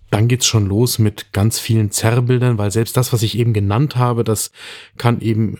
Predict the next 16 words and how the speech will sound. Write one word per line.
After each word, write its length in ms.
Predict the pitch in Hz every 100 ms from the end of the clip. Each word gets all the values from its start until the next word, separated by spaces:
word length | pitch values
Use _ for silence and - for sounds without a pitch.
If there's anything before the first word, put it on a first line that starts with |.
| -
ein 320 | 104 92 92
kleines 320 | - 98 131 139
Problem 400 | 139 131 131 123
darstellen 420 | 117 113 127 117
oder 180 | 107 110
ein 160 | 117
sehr 160 | 117 120
großes 640 | - 107 127 123 95 85
bei 260 | - 92 -
einem 240 | 87 87
Menschen 500 | 90 90 87 - 90 - - - -
mit 380 | - 92 90 -
Autismus. 680 | 101 92 - 104 - 85 -
Und 180 | 95 95
dann 200 | 104 123
gehören 460 | 117 107 110 107